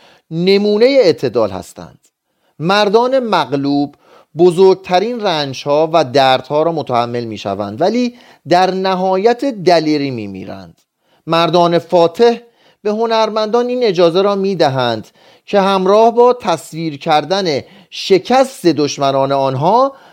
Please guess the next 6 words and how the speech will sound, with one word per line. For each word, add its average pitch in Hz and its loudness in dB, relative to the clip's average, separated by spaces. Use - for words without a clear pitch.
فضایل 175 4
مغلوبین 156 -6
را 202 0
نیز 170 -6
نمایش 143 0
دهند. 95 -12